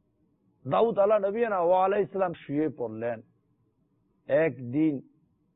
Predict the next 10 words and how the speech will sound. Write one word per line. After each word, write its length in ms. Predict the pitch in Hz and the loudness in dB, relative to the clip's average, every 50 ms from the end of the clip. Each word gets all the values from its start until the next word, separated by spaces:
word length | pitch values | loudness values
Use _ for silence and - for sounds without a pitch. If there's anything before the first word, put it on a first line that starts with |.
| _ _ _ _ _ _ _ _ _ _ _ _ - 123 | _ _ _ _ _ _ _ _ _ _ _ _ -12 -4
মত 360 | 127 139 151 165 170 147 120 - _ _ _ _ _ _ _ _ _ _ _ _ _ _ _ _ _ - | 0 2 4 4 4 2 0 -4 _ _ _ _ _ _ _ _ _ _ _ _ _ _ _ _ _ -10
আমাদের 440 | - 127 143 147 156 151 143 151 120 | -8 -6 -2 -2 -2 -2 -2 -4 -4
কিভাবে 380 | - 156 135 123 139 143 147 143 | -6 -8 -4 -4 -4 -4 -4 -6
গ্রাস 360 | 113 120 120 120 120 110 - | -4 -2 -2 -2 -2 -2 -8
করবে? 360 | - 139 110 107 117 117 - _ _ _ _ _ _ _ _ _ _ _ _ _ _ - | -14 -14 -14 -12 -12 -14 -16 _ _ _ _ _ _ _ _ _ _ _ _ _ _ -4
"তুমি 280 | 220 233 233 254 262 254 | -2 0 2 4 4 4
এখানে 480 | 254 208 170 262 254 247 262 254 233 | 4 4 2 0 0 2 2 2 2
জিন্দা 400 | 185 196 240 240 240 226 262 247 | 2 0 -2 -2 0 0 0 0
থাকবে 420 | 190 - 262 247 233 214 214 254 254 - | 0 -2 -2 -2 -2 0 2 2 2 4
কতদিন?" 680 | 262 262 247 196 277 285 285 294 294 277 247 202 165 147 | 2 0 2 4 2 2 4 2 0 0 0 -2 -6 -8